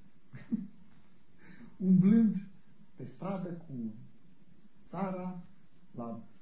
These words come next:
douăzeci de ani, la treizeci de ani, la patruzeci de ani. Nu știu la cât s-o căsătorit el. Umblând braț la braț, domnul și doamna Avram, fără niciun copil.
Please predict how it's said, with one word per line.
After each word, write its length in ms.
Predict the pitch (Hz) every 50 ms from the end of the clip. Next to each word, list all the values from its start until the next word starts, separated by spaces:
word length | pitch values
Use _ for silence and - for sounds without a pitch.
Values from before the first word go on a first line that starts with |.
| - 127
douăzeci 460 | 131 143 139 127 120 117 110 104 104
de 60 | 101
ani, 160 | 104 98 98
la 60 | 104 110
treizeci 440 | - 147 151 135 123 120 113 104
de 80 | 104 107
ani, 180 | 104 98 101 104
la 60 | 110
patruzeci 680 | 110 - - 147 147 143 - 131 117 113 113 107 104
de 60 | 101
ani. 200 | 104 101 - - - - - - - - -
Nu 140 | - 170
știu 180 | 147 - - 123
la 80 | 113 -
cât 160 | - 117 -
s-o 100 | - 101 - - - - -
căsătorit 560 | - 120 113 - 113 - - 117 - 107 92 92 -
el. 120 | - - - - - - - - - - - - - - - - - - - - - - - -
Umblând 380 | 131 127 123 131 156 170 165
braț 280 | 135 123 135 - - -
la 80 | 113 113
braț, 300 | 113 117 117 110 104 110
domnul 280 | 135 147 151 143 131
și 120 | 127 - 117
doamna 280 | 123 127 127 123 120
Avram, 520 | 104 - 117 104 98 104 110 95 85 85 - - - - - - - - - - - - - - - - - - - - - -
fără 220 | - 165 156 143
niciun 320 | 139 139 135 - 120 117 -
copil. 380 | - 117 101 101 113 104 98